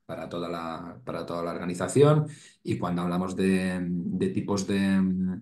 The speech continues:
de contenidos, bueno, pues estamos hablando de actividades, artículos, audios, vídeos, puede ser un, eh, una, un evento en vivo, puede ser un podcast, ¿vale? Aquí hay mil maneras, ¿vale? Que se pueden hacer casi directamente desde el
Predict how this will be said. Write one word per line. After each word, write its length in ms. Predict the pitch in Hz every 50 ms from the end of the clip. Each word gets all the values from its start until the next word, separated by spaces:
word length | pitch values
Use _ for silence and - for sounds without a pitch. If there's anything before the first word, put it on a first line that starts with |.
| - - -
de 180 | - 92 -
contenidos, 540 | - 101 98 92 98 95 95 98 104 110 110
bueno, 180 | 104 95 92 -
pues 160 | - - -
estamos 320 | - - 82 85 87 87
hablando 380 | 78 80 80 85 82 80 82 80
de 340 | 82 82 87 90 - 65 - - - - _ -
actividades, 880 | - - - - 107 104 98 95 95 95 95 95 98 101 101 95 -
artículos, 840 | 98 92 - - - 104 - - 107 104 98 98 98 95 92 - -
audios, 720 | - 95 95 95 98 101 98 98 98 101 98 95 95 95 92
vídeos, 760 | 104 104 104 95 98 101 101 98 98 98 95 95 95 - - - - - - _ _ _
puede 200 | - 98 95 92
ser 240 | - - 92 90 92
un, 280 | 90 90 90 90 90
eh, 340 | 90 87 87 87 87 85 82 92 113 - - -
una, 260 | 98 95 92 92 90
un 120 | 92 104 101
evento 340 | 95 95 95 95 95 110 107
en 140 | 104 104
vivo, 640 | 104 107 104 98 104 101 101 101 101 98 98 - - - - - - _ _ _
puede 200 | - 101 95 95
ser 200 | 95 - 98 98
un 160 | 101 107 98
podcast, 640 | - 101 104 101 101 - - 101 101 104 - - - - -
¿vale? 200 | - 95 101 104
Aquí 560 | 95 85 - - 95 98 98 98 98 95 - - -
hay 360 | - 92 92 92 92 90 85
mil 220 | 87 95 101 104 95
maneras, 540 | 92 95 104 110 110 123 147 151 - - -
¿vale? 280 | 92 107 120 117 -
Que 120 | - 92 -
se 120 | - -
pueden 240 | - 87 87 87 87
hacer 380 | 87 - - 82 - - -
casi 260 | - - - - - 85
directamente 520 | 85 - - - 78 80 80 78 82 85
desde 320 | 85 87 87 - 80 78
el 260 | 78 - - 64 -